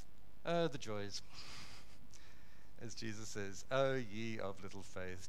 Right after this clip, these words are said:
do not worry." Uh, we just wish, we just wish we had this sort of s-, this heart,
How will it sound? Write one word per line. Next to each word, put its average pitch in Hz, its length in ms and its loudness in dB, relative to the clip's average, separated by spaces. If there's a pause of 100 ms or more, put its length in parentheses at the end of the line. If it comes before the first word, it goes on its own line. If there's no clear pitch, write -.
do 131 180 0
not 110 280 0 (280)
worry." 85 460 -2 (440)
Uh, 117 380 0 (400)
we 113 60 -2
just 117 280 -2
wish, - 380 0
we 107 60 -2
just 104 280 0
wish 110 220 0
we 104 80 -2
had 104 160 0
this 107 160 0
sort 101 160 0
of 95 60 0
s-, - 240 2 (340)
this 113 140 0
heart, 147 420 4